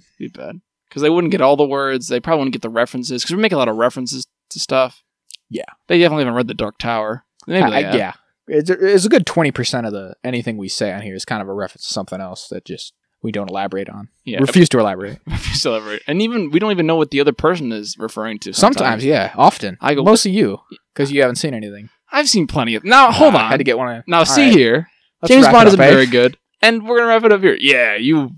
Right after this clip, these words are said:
Speaker 1: thought. You're not gonna slip that in for me. Not when I'm editing. So we're gonna wrap up this here. I'm sorry if the end of this episode is incoherent, uh, and you didn't like it,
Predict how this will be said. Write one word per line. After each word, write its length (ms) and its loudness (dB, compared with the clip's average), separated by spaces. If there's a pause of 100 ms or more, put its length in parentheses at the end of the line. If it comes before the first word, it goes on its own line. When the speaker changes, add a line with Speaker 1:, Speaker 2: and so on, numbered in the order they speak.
(120)
Speaker 1:
thought. 380 4
You're 200 -6
not 140 0
gonna 140 -4
slip 220 -8
that 120 -2
in 120 -6
for 160 -14
me. 340 -8
Not 120 -2
when 80 0
I'm 200 2
editing. 340 -6 (360)
So 200 0
we're 160 2
gonna 180 0
wrap 240 4
up 140 -2
this 240 0
here. 340 -2 (280)
I'm 120 6
sorry 320 4
if 80 2
the 100 0
end 100 2
of 40 6
this 100 4
episode 360 4
is 180 0
incoherent, 760 2 (360)
uh, 240 0
and 80 0
you 80 2
didn't 200 2
like 200 2
it, 140 -4